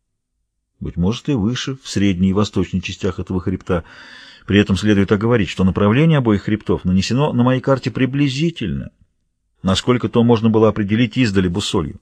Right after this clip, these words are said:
Связь этого последнего с Алтынтагом.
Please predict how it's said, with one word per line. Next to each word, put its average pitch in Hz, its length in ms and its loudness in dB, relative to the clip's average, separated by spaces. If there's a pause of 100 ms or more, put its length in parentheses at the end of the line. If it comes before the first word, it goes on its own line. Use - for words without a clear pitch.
(1800)
Связь 117 580 4
этого 101 320 2
последнего 127 600 2
с - 100 0
Алтынтагом. 117 840 0